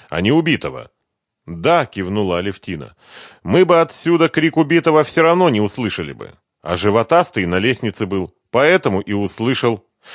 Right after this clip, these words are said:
Вбежал в комнату и увидел убийцу, который в окно выпрыгивал. Потом прибежала жена посла». «А из кабинета никто не выходил?» «Как же,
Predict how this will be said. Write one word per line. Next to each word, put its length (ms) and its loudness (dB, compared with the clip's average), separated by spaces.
Вбежал 500 2
в 100 -8
комнату 400 2
и 140 -8
увидел 480 -2
убийцу, 440 -2
который 420 2
в 100 0
окно 320 0
выпрыгивал. 720 -4
Потом 400 2
прибежала 580 2
жена 320 0
посла». 640 0
«А 140 -6
из 180 -6
кабинета 560 -2
никто 340 -2
не 120 0
выходил?» 600 -10
«Как 320 2
же, 240 -14